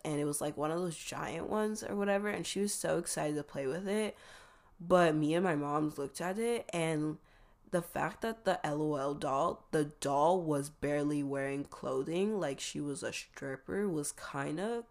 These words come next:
kind of weird. Like, it was kinda odd. And so we, my, my mom had this conversation. We were like, "Why are they sexualizing things this young? Like, these are little kids who are getting to play with these dolls, and now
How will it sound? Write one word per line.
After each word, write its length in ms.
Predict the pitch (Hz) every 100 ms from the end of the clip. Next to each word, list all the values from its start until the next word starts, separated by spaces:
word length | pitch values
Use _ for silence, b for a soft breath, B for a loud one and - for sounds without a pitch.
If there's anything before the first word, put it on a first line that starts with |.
| _
kind 400 | - - 147 190
of 180 | 226 190 -
weird. 520 | 151 143 139 127 67
Like, 160 | 165 165
it 60 |
was 120 | 185 -
kinda 380 | - 185 202 -
odd. 280 | 156 139 87
And 180 | 156
so 140 | - 165
we, 320 | 175 190 185 B B -
my, 140 | 180
my 240 | 175 156
mom 240 | 151 156 160
had 180 | 170 147
this 80 |
conversation. 640 | - 147 143 - 170 - 147
We 120 | 151
were 60 |
like, 200 | 147 135 -
"Why 300 | 160 143 190
are 80 |
they 80 | 240
sexualizing 760 | 208 - 147 160 180 151 143 143
things 380 | 147 147 143 - b b b -
this 340 | 175 175 -
young? 260 | 160 196 143
Like, 280 | 123 - B B B B
these 180 | 190 220
are 100 | 226
little 340 | 160 160 175
kids 340 | 185 180 165
who 100 | -
are 80 | 160
getting 240 | 143 143 147
to 80 | 147
play 220 | - 143
with 140 | 151
these 220 | 143 143
dolls, 360 | - 151 147 143
and 180 | - 147
now 320 | 143 143 147